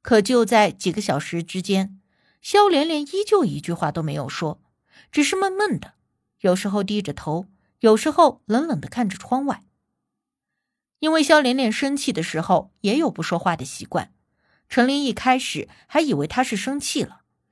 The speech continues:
因为这次徒步活动是她提出来的，没想到准备的不周全，遇到了这件事。可是程琳又觉得出事儿了，她也不想，毕竟老天爷是否下雨，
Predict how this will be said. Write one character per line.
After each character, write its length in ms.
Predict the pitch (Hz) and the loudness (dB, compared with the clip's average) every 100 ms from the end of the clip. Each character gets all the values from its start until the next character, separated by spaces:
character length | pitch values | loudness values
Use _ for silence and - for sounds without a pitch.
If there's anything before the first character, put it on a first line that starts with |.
| _ _ _ - | _ _ _ -4
因 120 | 330 | 0
为 120 | 330 | 0
这 200 | 294 381 | 2 2
次 200 | - 202 | 2 -4
徒 160 | - 160 | -4 -8
步 120 | 175 | -8
活 220 | 160 139 | -6 -4
动 240 | 180 165 - | -2 -4 -8
是 200 | - - | -8 -6
她 280 | 196 - 320 | -4 -4 -6
提 180 | - - | -6 -8
出 160 | - | -4
来 140 | 147 143 | -4 -4
的， 180 | - _ _ _ _ _ _ _ | -12 _ _ _ _ _ _ _
没 180 | 220 277 | -2 0
想 240 | - 185 | 2 4
到 280 | 190 220 - | 4 2 2
准 220 | - 185 165 | -2 -2 0
备 120 | 202 | -2
的 80 | 180 | -2
不 160 | 202 | -4
周 220 | 190 247 | -2 0
全， 340 | 262 - 139 - _ _ - | -2 -4 -6 -6 _ _ 0
遇 160 | 247 | 2
到 160 | 220 196 | 4 2
了 80 | 147 | 2
这 200 | 277 254 | 0 0
件 200 | 160 156 | -2 -6
事。 260 | - 143 - _ _ _ _ _ _ _ _ | -6 -8 -14 _ _ _ _ _ _ _ _
可 140 | - | 0
是 120 | 311 415 | 2 2
程 220 | - 339 | 0 -2
琳 120 | 370 | -2
又 120 | 392 | -2
觉 220 | 247 156 | -2 -2
得 240 | 156 143 - _ _ _ | 0 -2 -4 _ _ _
出 220 | - - 392 | -6 2 2
事 140 | - | 4
儿 120 | 370 | 2
了， 200 | 175 - _ _ - | 2 -6 _ _ 0
她 180 | - | 2
也 140 | 427 - | 2 0
不 100 | - | -8
想， 260 | - - _ _ _ _ _ - | -10 -12 _ _ _ _ _ 4
毕 140 | 403 | 6
竟 180 | 392 359 | 6 2
老 160 | 190 | 2
天 200 | 160 320 330 | 0 -2 0
爷 120 | 285 | 0
是 160 | - | 0
否 160 | 311 160 | -2 -2
下 240 | 175 220 | -2 -2
雨， 240 | 175 156 | -2 -8